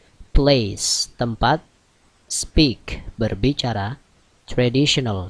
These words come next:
tradisional. Visit, mengunjungi. Was atau were born, dilahirkan.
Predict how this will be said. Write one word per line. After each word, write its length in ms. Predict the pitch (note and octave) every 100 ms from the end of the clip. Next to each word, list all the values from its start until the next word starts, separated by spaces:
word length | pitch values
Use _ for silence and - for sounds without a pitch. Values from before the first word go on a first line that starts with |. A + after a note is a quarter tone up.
| -
tradisional. 960 | - G#2+ B2 - A2+ G2 G2+ D3 G3 _ _ _ _ -
Visit, 560 | A2+ C3+ D3+ C3 A#2 - _
mengunjungi. 1040 | A#2+ A#2 A2 A#2+ C#3 B2+ G2 F#2+ B2 F#3 - _ _ _ _ _ _ A#2+
Was 340 | C#3+ E3 -
atau 400 | B2 A#2+ A#2+ A#2
were 240 | B2 C#3+
born, 640 | C3+ C#3+ D3+ E3 E3 D3+ -
dilahirkan. 1700 | A2 G#2 G#2 G2+ F#2+ G2 G2 F#2+ - G#2 F#2+ F2+ F2+ F#2 - -